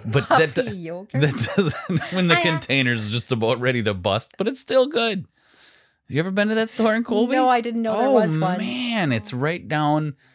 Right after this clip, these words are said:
Speaker 1: in one of those little, I'm gonna sound like my grandma, the plazas. Um,
Speaker 2: Right on thirteen,
Speaker 1: Yeah,
Speaker 2: like, where
Speaker 1: like where the
Speaker 2: the
Speaker 1: eye care
Speaker 2: Hills
Speaker 1: center.
Speaker 2: View.
Speaker 1: Yes.
Speaker 2: Yeah.
Speaker 1: It's the one, I think, down from that, or it used to be there anyway.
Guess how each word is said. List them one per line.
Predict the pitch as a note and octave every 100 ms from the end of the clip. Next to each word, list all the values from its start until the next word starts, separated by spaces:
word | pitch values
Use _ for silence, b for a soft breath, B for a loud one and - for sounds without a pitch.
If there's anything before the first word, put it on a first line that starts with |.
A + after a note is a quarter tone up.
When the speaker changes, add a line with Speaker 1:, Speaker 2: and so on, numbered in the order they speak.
| b b
Speaker 1:
in | C3 C3
one | C#3
of | B2+
those | B2 A2 A#2+
little, | B2+ A#2 A2
I'm | G#2
gonna | G2+
sound | - G#2 G2
like | -
my | E2+
grandma, | D#2+ E2 F2+ F#2
the | F2
plazas. | - A2 A2 A2 A2+ G#2 G2+ G2+ - _ _ _ -
Um, | G#2+ G#2 G2
Speaker 2:
Right | G#3 G#3+
on | G3+
thirteen, | - F3+ - G3 E3+ E3
Speaker 1:
Yeah, | G3+ G#3+ B2 F#2+
Speaker 2:
like, | G2
where | C3+
Speaker 1:
like | E3
where | C#3+
the |
Speaker 2:
the | B2
Speaker 1:
eye | B2
care | A2+ A2+
Speaker 2:
Hills | A#2 -
Speaker 1:
center. | A#2+ A#2+
Speaker 2:
View. | F3 F3
Speaker 1:
Yes. | - G2 D3+ -
Speaker 2:
Yeah. | - b b b b b b -
Speaker 1:
It's | C3+ -
the | A#2+
one, | D3 G3
I | E3+
think, | C3+ B2+ A2+ F#2+
down | A2 G#2+ A#2
from | A#2
that, | A#2 -
or | F#2+ F2 - -
it | G#2+ -
used | D3 F#3 -
to | G#2+
be | F2+
there | E2+ D#2+ D2+
anyway. | D2 C#2 G1+